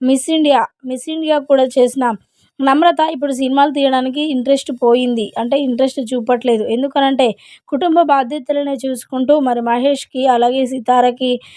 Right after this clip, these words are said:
గౌతమ్కి ఏమి కావాలి, ఏ టైంలో ఎలా ఉండాలి అని చెప్పి మరి ఒక మదర్‌గా, ఒక మోటివేషన్ మదర్‌గా మంచి, హ్మ్, అలాగే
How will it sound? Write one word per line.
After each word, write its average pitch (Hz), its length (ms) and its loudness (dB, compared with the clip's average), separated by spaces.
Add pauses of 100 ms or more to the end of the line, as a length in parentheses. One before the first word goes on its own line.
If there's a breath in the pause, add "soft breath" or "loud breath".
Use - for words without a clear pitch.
(200 loud breath)
గౌతమ్కి 269 640 0 (120)
ఏమి 254 260 2
కావాలి, 254 520 2
ఏ 226 140 -2
టైంలో 254 440 -4
ఎలా 240 260 2
ఉండాలి 254 440 0
అని 240 180 -4
చెప్పి 240 340 -4
మరి 233 260 2
ఒక 214 240 -2
మదర్‌గా, 247 500 2 (420 loud breath)
ఒక 277 280 0
మోటివేషన్ 269 720 0
మదర్‌గా 254 540 0
మంచి, 254 400 -2 (500)
హ్మ్, 247 300 -2 (180)
అలాగే 285 360 4